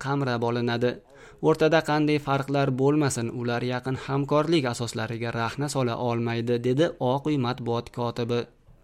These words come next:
O'tgan yili bir gazetaga bergan intervyusida Saudiya Arabistonining aqshdagi sobiq elchisi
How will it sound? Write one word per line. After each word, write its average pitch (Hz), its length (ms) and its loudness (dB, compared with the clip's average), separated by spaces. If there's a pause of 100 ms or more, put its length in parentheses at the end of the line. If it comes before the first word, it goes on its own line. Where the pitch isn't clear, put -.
(480)
O'tgan 151 340 2
yili 160 300 8
bir 147 120 6
gazetaga 131 640 4
bergan 127 400 2
intervyusida 135 800 2
Saudiya 123 460 2
Arabistonining 135 840 2
aqshdagi 151 560 0
sobiq 135 460 0
elchisi 139 540 2